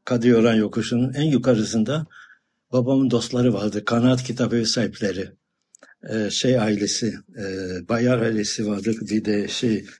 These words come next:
Kalman ailesi vardı. Bir de Doktor Tayıncı vardı, yine babamın dostuydu. İşte babamın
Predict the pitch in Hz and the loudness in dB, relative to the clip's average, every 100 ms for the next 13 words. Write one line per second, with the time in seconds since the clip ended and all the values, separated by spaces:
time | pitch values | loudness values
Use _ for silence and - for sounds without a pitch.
0 | _ _ - 139 120 113 107 101 101 101 | _ _ 0 2 4 4 2 2 0 0
1 | 131 107 107 110 143 - - - _ 139 | 0 0 0 -2 -4 -8 -20 -20 _ 0
2 | 156 165 156 127 160 127 143 135 127 127 | 4 4 4 2 2 4 4 4 4 4
3 | 113 110 110 120 123 117 120 117 117 - | 2 0 2 0 0 2 4 4 2 0
4 | 131 110 156 180 - - - _ _ 131 | -2 0 -2 -4 -10 -20 -20 _ _ -6
5 | - 170 143 - 120 143 151 156 151 | 2 2 2 -6 0 0 2 0 0